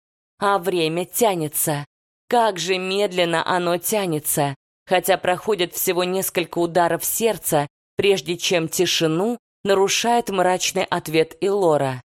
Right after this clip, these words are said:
Только без глубинных воздействий и перекраивания мозгов. По возможности постарайся обойтись без вмешательства. Об остальном не переживай. На мне сейчас тоже абсолютный щит. И всё?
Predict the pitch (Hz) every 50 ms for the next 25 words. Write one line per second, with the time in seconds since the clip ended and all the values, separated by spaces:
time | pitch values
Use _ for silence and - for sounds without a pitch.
0 | _ _ - 214 208 202 - 202 185 170 196 180 165 147 180 196 196 185 208 190
1 | 156 143 143 135 - 147 156 156 160 139 135 175 220 220 - - - 143 143 139
2 | - - 180 147 - 170 160 160 160 - 180 185 180 175 170 156 160 156 156 151
3 | 151 156 160 180 180 180 175 165 156 131 - - - - _ _ _ - 156 156
4 | 151 160 156 143 156 190 214 214 170 175 160 - - - 147 - - - - -
5 | 170 165 165 170 165 - 180 165 147 151 156 156 156 - 208 208 180 - 165 151
6 | 147 160 175 180 160 170 170 185 196 - - 214 175 147 - 135 135 - - 131
7 | 131 127 127 _ _ _ _ - 156 160 156 170 170 170 - 160 156 156 160 170
8 | 175 170 160 156 160 156 - 160 165 175 165 - 190 180 190 180 147 131 123 -
9 | _ _ _ _ - 156 160 160 160 151 160 180 196 - - 160 - - 170 156
10 | 151 - - - 170 185 196 170 208 202 202 - - 190 160 156 151 147 - 156
11 | 175 180 - - - - 135 - - - _ _ _ _ _ _ _ _ _ _
12 | _ _ - 220 180 - - - - - 185 185 202 240